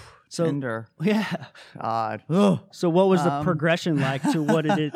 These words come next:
Speaker 1: to what you
Speaker 2: <laughs>
Speaker 1: use it for today?
Speaker 2: Well, Tinder, I, I mean, I don't think Tinder is the land of the soulmate seekers, just so, I mean, and if you're already sort of a, you know, a sex addict, it's,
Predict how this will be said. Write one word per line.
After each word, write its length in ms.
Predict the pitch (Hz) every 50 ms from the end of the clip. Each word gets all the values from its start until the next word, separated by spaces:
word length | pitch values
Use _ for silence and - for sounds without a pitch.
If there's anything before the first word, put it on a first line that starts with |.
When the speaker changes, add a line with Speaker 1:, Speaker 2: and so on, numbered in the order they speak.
| 339
Speaker 1:
to 60 | - 170
what 220 | 165 180 180 180 185
you 100 | 185 175
Speaker 2:
<laughs> 140 | 170 185 202
Speaker 1:
use 100 | 190 156
it 100 | 160 120
for 220 | - - 156 143
today? 640 | 131 - 151 127 123 143 139 120 107 - - - - _ _ _ _ _ _ _ _ -
Speaker 2:
Well, 220 | 170 180 180 180
Tinder, 1200 | 180 - - 233 233 247 269 277 262 226 185 160 151 143 135 123 123 117 113 110 95 80 52 52 50
I, 480 | 50 - 50 52 53 - - 143 139 - - - 139 139
I 40 | 135
mean, 160 | 135 135 135
I 120 | 143 151 156
don't 220 | 156 156 151 143 -
think 240 | - 156 143 123 -
Tinder 360 | - - 143 139 135 135 131
is 140 | 123 120 120
the 160 | - 120 117 -
land 260 | 135 131 131 131 131 127
of 60 | 120
the 60 | 120
soulmate 500 | 120 - 139 127 123 123 123 117 110 -
seekers, 580 | - 135 127 117 - 117 117 117 113 - - -
just 300 | 139 131 120 113 - -
so, 360 | - 127 117 113 110 107 101
I 140 | 95 120 117
mean, 180 | 117 117 117
and 140 | 120 117 120
if 140 | 120 127 151
you're 200 | 139 139 135 127
already 520 | 127 127 127 127 131 127 123 120 117 117
sort 240 | - - 131 120 120
of 160 | 117 110 117
a, 480 | 117 110 110 110 110 110 107 107 107 - - _
you 160 | - 135 139
know, 360 | 123 110 104 104 107 - - -
a 120 | - 120 120
sex 340 | - - 123 127 - - 135
addict, 520 | 120 113 110 110 107 110 110 - _ - -
it's, 600 | 113 117 127 _ - - - - - - - -